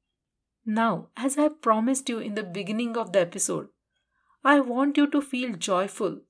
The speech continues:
even after listening such a deep and serious topic. So listen to the next two steps to know what I am talking about. Step three, think what you can learn from them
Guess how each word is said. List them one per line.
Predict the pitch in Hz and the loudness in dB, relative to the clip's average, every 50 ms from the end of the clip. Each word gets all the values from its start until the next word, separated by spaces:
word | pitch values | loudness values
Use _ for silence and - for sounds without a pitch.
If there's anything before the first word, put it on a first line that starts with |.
| _ _ _ _ _ _ _ _ | _ _ _ _ _ _ _ _
even | - 262 269 277 330 349 320 302 | 0 0 4 6 6 6 8 8
after | 277 269 262 - 277 240 | 6 4 4 2 0 0
listening | 202 202 214 208 - - 220 220 208 208 - _ | 2 0 -4 -4 -4 -4 -6 -6 -6 -8 -10 _
such | - - - - 254 - - | -8 -6 -6 -6 -4 -4 -6
a | 233 | -6
deep | 190 170 156 - 208 220 254 285 277 - _ _ _ _ _ _ _ - | -6 -8 -8 -10 -6 -6 -6 -8 -8 -12 _ _ _ _ _ _ _ -14
and | 233 220 208 | -12 -8 -6
serious | - - 214 202 185 208 214 208 208 | -4 -4 -4 -4 -4 -4 -2 -2 -2
topic. | - - - 160 - - - - _ _ _ _ _ _ _ _ _ _ _ _ _ _ | -2 -2 -4 -6 -6 -10 -14 -14 _ _ _ _ _ _ _ _ _ _ _ _ _ _
So | - - - 240 | -12 -8 -4 -4
listen | 226 226 247 240 - 339 339 330 | -2 -2 -2 0 0 0 0 2
to | 320 330 | 4 4
the | 302 320 294 | 4 4 4
next | 233 214 233 262 262 269 - | 2 2 2 0 0 -2 -4
two | - - 254 247 | -4 -2 -2 -2
steps | 240 - - - 196 175 160 - - - - - _ _ _ - | -2 -2 2 2 2 2 2 -2 -10 -14 -14 -14 _ _ _ -2
to | 294 277 | 0 2
know | 277 294 311 | 2 2 2
what | 294 202 226 233 233 254 | 2 4 4 4 4 4
I | 240 | 0
am | 233 220 | -2 -4
talking | 208 - - 180 175 - 208 190 175 | -2 -2 -2 -2 -2 -4 -4 -4 -2
about. | 165 165 165 - - - _ _ _ _ _ _ _ _ _ _ | -2 -2 -2 -4 -4 -8 _ _ _ _ _ _ _ _ _ _
Step | - - - 302 294 285 294 _ - | -10 0 4 4 4 4 2 _ -8
three, | - 269 254 196 - - _ _ _ _ _ _ _ _ _ _ _ _ _ _ _ | -6 -6 -4 -6 -8 -14 _ _ _ _ _ _ _ _ _ _ _ _ _ _ _
think | - 320 320 311 247 - - | 2 4 4 4 2 0 -6
what | 208 202 247 269 302 311 311 | -2 2 4 4 4 6 4
you | 311 302 | 4 2
can | 302 - 311 302 240 196 185 | 4 2 2 2 2 0 0
learn | 190 202 220 254 285 302 285 | 0 0 0 0 -2 -2 -4
from | - - 285 277 240 202 | 0 2 2 4 4 4
them | 185 185 175 175 180 - | 4 2 2 0 -4 -8